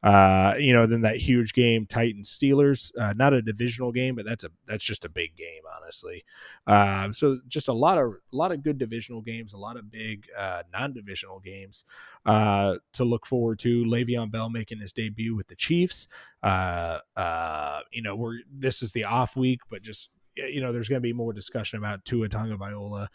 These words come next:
uh, taking over as the starter for the Dolphins. Is that the right choice? Uh,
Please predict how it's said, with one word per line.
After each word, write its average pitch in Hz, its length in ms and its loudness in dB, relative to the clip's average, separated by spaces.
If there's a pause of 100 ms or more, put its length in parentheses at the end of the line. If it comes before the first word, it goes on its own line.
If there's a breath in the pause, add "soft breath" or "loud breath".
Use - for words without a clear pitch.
(360 soft breath)
uh, 95 340 4
taking 104 280 0
over 101 260 -6
as 92 100 -10
the - 60 -18
starter 104 340 -8
for 98 120 -14
the 92 80 -14
Dolphins. 104 500 -8
Is 95 100 -16
that 92 140 -16
the 92 80 -18
right 95 240 -14
choice? 113 460 -10 (340 soft breath)
Uh, 87 180 -2